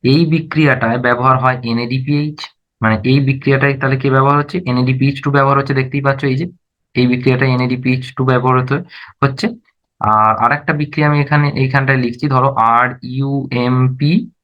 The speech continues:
রাইবোজোজ মনোফসফেট, তার সাথে এটিপি ব্যবহার হচ্ছে, দিয়ে আর ইউ বি পি তৈরি হচ্ছে, আর ইউ বি পি রাইবোজোজ বিসফসফেট তৈরি হচ্ছে। তাহলে এই ধাপগুলোতে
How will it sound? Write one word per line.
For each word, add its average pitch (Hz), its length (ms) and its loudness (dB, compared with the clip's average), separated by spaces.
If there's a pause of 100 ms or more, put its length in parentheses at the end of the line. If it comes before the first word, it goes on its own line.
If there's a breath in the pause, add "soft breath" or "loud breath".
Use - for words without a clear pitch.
(140)
রাইবোজোজ 123 500 2
মনোফসফেট, 131 720 -2 (400 soft breath)
তার 113 160 2
সাথে 139 480 -4
এটিপি 135 520 -2
ব্যবহার 131 420 2
হচ্ছে, 131 440 -6 (400 loud breath)
দিয়ে 131 440 2 (100)
আর 110 180 2
ইউ 120 100 0
বি 113 160 0
পি 110 160 -4
তৈরি 98 300 2
হচ্ছে, 95 280 -6 (300)
আর 110 220 0
ইউ 123 140 0
বি 117 140 -2
পি 110 120 -2
রাইবোজোজ 117 540 2
বিসফসফেট 107 580 -6
তৈরি 98 320 0
হচ্ছে। - 180 -14 (300 loud breath)
তাহলে 123 200 4
এই 143 200 4
ধাপগুলোতে 123 680 0